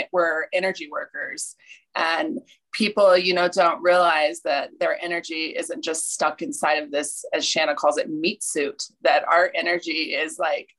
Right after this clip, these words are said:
uh, you know, our, our auras reach out far. And I mean, in that moment, you could have changed the ripple effect of something that could have gone completely wrong. And,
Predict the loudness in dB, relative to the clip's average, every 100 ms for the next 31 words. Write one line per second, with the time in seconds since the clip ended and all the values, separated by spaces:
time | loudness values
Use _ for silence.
0 | _ _ _ -18 -16 -16 -12 -6 -2 0
1 | 0 0 2 4 2 0 -2 0 4 4
2 | 2 -4 -12 -10 -8 -8 -10 -6 0 2
3 | 2 0 -4 -6 -8 -8 -16 -20 _ _
4 | -4 -2 -2 0 2 2 2 0 -2 -2
5 | 2 2 2 0 -2 -4 -12 -10 2 2
6 | 2 -2 -2 0 0 0 -2 0 0 2
7 | 0 0 -4 -4 -4 -2 0 -2 -6 -12
8 | -4 -2 -2 -4 -4 -6 -6 -6 -6 -4
9 | 0 0 -4 -14 -8 -6 -6 -6 0 2
10 | 2 0 -6 -16 -20 -8 0 2 2